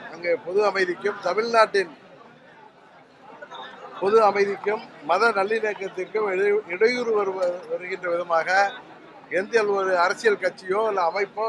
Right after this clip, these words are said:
செயல்படக்கூடாது என்பதுதான் அனைத்து தமிழ்நாட்டு மக்களின் விருப்பமும். ஏனென்றால் தமிழ்நாடு ஜாதி மதங்களை எல்லாம் கடந்து இங்கே வாழ்கின்ற அனைவரும்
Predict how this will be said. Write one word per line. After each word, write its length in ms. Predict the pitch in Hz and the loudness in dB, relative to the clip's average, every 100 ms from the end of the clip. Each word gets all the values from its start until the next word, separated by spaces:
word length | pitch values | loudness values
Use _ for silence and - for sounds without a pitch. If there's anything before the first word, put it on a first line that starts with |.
| 202 | -4
செயல்படக்கூடாது 800 | 175 208 208 208 180 202 196 185 | -4 -2 0 -2 -2 2 2 2
என்பதுதான் 580 | 175 180 180 185 220 214 - - - - - - - | -4 -2 0 6 6 6 -4 -20 -20 -20 -20 -12 -2
அனைத்து 420 | 170 208 202 190 | 2 2 2 0
தமிழ்நாட்டு 580 | 180 208 233 226 220 196 | 0 2 4 6 4 0
மக்களின் 500 | 190 196 190 180 170 - | -4 -2 -2 -4 -8 -10
விருப்பமும். 520 | 165 185 190 180 170 - - | -6 -4 -2 -2 -4 -8 -10
ஏனென்றால் 560 | 160 185 190 214 226 190 | -6 -6 -2 2 2 2
தமிழ்நாடு 720 | 175 208 220 208 196 220 226 - - - - - - - _ - - - - - - - - - - | -4 -2 2 4 6 4 4 -2 -18 -20 -20 -20 -20 -20 _ -20 -20 -20 -20 -20 -16 -16 -18 -20 -4
ஜாதி 380 | 175 190 233 240 | 6 8 8 4
மதங்களை 460 | 220 214 208 202 | 2 0 2 0
எல்லாம் 360 | 202 196 220 208 | 2 2 2 0
கடந்து 360 | 196 202 208 196 | -2 0 2 2
இங்கே 380 | 180 185 170 160 - | 2 2 4 2 2
வாழ்கின்ற 420 | 185 196 196 185 | 4 4 0 0
அனைவரும் 480 | 175 185 185 202 | 0 0 -2 -2